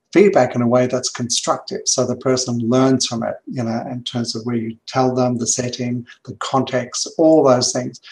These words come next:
Because ultimately, the more you can grow people, the more they will be able to serve the organisation, whatever it is. But even in our own lives, you know, when we do something, and it doesn't matter how old you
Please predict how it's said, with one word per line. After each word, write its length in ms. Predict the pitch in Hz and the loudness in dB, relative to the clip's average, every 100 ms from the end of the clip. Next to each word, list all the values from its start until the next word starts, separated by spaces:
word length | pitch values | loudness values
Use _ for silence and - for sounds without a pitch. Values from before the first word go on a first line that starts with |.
| - | -20
Because 240 | _ 143 - | _ -2 0
ultimately, 640 | - 185 - 143 131 123 | 2 2 0 -4 -2 -2
the 140 | 120 120 | 0 0
more 440 | 120 139 143 143 - _ | 4 6 6 4 0 _
you 200 | - 127 | -2 0
can 180 | 117 117 | 0 -4
grow 280 | 113 135 226 | 2 4 4
people, 600 | 226 120 - - 185 185 _ - | 2 -2 -2 -4 -4 -8 _ -6
the 160 | 127 | 0
more 320 | 127 127 123 120 | 4 6 6 4
they 160 | 123 | 2
will 140 | 123 120 | 2 0
be 120 | 117 | -2
able 120 | 117 | -2
to 80 | 117 | -2
serve 340 | - 123 117 | 0 0 0
the 100 | 117 | -2
organisation, 800 | 110 110 110 113 113 120 113 113 | -2 -4 -4 -4 -2 -2 -4 -6
whatever 280 | 113 113 113 | -4 -6 -6
it 100 | 107 | -14
is. 160 | - - | -16 -6
But 160 | 135 | 0
even 220 | 160 170 | 0 2
in 160 | 127 120 | 0 -2
our 320 | 117 - 156 | -6 -2 -2
own 100 | 165 | 0
lives, 760 | 120 123 110 101 - - - _ _ _ - | -2 -2 -4 -6 -8 -10 -14 _ _ _ -4
you 60 | |
know, 80 | 123 | 0
when 180 | 123 117 | 0 0
we 120 | 117 | 0
do 180 | 117 127 | 2 2
something, 400 | 131 120 107 120 | 2 -2 -4 -6
and 100 | 123 | -6
it 120 | 127 | -4
doesn't 240 | 117 - 123 | -4 -2 -2
matter 120 | 120 | -2
how 220 | 117 113 | -2 -2
old 200 | 113 | -2
you 60 | 120 | -6